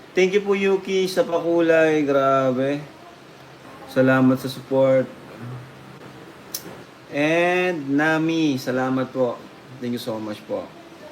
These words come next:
Ay, salamat, Buddy. Grabe si Buds. Ayan. Thank you rin kay Buddy, no, kasi siya talaga yung, ano, ah, malaking tulong po sa charity natin.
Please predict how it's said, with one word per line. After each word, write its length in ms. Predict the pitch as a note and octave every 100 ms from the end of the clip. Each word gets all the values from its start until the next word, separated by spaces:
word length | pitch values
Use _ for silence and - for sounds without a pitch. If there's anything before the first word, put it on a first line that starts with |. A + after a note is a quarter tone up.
| - - - - - - - - - - - - - - -
Ay, 160 | - A#3
salamat, 400 | A#3 A#3+ A#3+ A#3+
Buddy. 480 | D4 A#3 A3 G3 -
Grabe 480 | F3 D3 C3+ C3 B2+
si 160 | A#2+
Buds. 480 | G#2+ A2 G#2+ - - - - - - - - - - - -
Ayan. 160 | A2 A2+
Thank 240 | C#3+ D3
you 80 | D#3 E3
rin 240 | D#3+ D#3
kay 480 | C#3+ D3 C#3+ C#3+ C#3
Buddy, 480 | B2+ B2+ B2+ A#2 B2
no, 160 | B2 A2+
kasi 160 | A#2
siya 160 | A2+ A#2+
talaga 320 | A#2 A2+ A2
yung, 240 | A2 A2 G#2+
ano, 240 | G#2+ G2+ G#2 - - - - - - - - - -
ah, 80 | A2
malaking 640 | A#2 C3+ C#3 C3 C3 C3 B2+
tulong 320 | C3 B2+ B2
po 160 | A#2+ A#2+
sa 240 | - A#2+
charity 480 | A#2+ A2+ A#2 A2+ A#2
natin. 560 | A2 G#2+ A2 G#2 G2+